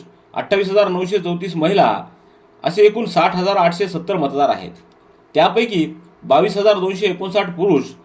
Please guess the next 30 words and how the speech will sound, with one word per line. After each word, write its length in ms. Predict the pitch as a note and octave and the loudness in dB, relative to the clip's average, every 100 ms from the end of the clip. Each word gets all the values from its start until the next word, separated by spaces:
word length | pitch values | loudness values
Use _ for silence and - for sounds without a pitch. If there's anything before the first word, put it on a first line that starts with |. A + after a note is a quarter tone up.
| _ _ - | _ _ -12
एकोणीस 340 | C3+ F#3 G3+ | -6 -2 0
हजार 220 | F3 F#3+ F#3+ | 0 0 0
पाचशे 340 | E3+ F3 G3+ | 2 2 0
महिला 480 | E3+ F#3 F3+ A#2+ - - - _ _ _ _ - | 0 2 4 4 0 -6 -20 _ _ _ _ -6
असे 200 | - F#3+ | 0 0
एकूण 300 | F#3+ A3+ E3+ | 4 2 2
एक्केचाळीस 520 | D3 F#3+ G3 G3+ F3+ | 0 0 2 2 2
हजार 220 | G3 G3+ | 2 2
सातशे 360 | G#3 D3+ - G3+ | 2 -2 0 -2
एकोणसाठ 460 | E3 - F#3 G3 F3 | -2 -2 0 2 2
मतदारांनी 500 | E3 F3+ F3 F#3+ F3+ | 0 2 2 2 0
मतदान 380 | C3 - C#3 | -4 0 0
केलं. 260 | C3+ D#2+ - - - _ _ _ _ - | 0 -10 -16 -20 -20 _ _ _ _ -10
त्याची 160 | F3+ G#3+ | -6 -2
टक्केवारी 600 | F3+ F3 A3+ A3+ D#3 C3+ - _ _ | -2 4 6 6 4 -4 -10 _ _
एकोणसत्तर 520 | C#3+ - G#3 G#3 F3+ A3 | -8 -2 0 0 -4 -4
पूर्णांक 420 | F#3+ G3 G3+ G3+ | -4 -6 -4 -4
सत्तर 440 | G#3 F3 G3+ A3 - - _ _ _ _ _ _ _ _ _ | -4 -2 2 2 0 -12 _ _ _ _ _ _ _ _ _
पुरुष, 300 | G3+ A3 D#3+ - - - _ - | 0 4 4 2 -8 -20 _ -8
सदुसष्ट 360 | D#3+ F3+ G#3 | -6 -4 -2
पूर्णांक 400 | G#3 F#3 G3 G3+ | -2 -2 -4 -2
एकोणचाळीस 500 | F3+ E3 F#3+ F#3+ G3 | -2 -2 -2 -2 -2
महिला 280 | E3 F3 G3+ C#3 B2+ | 0 2 4 4 2
असे 180 | - F#3+ | -2 -2
एकूण 280 | F#3+ D#3+ | 0 0
अडुसष्ट 400 | C3+ D3 D#3+ F#3 F#3 | 0 -2 -4 -8 -8
पूर्णांक 380 | E3+ F3+ F#3 | -6 -6 -6
सात 260 | F3+ - E3+ - | -6 0 0 0
टक्के 220 | F3 F#3 | -6 -4
मतदारांनी 680 | E3+ E3+ E3+ E3+ F3 C#3+ | -4 -2 2 4 4 2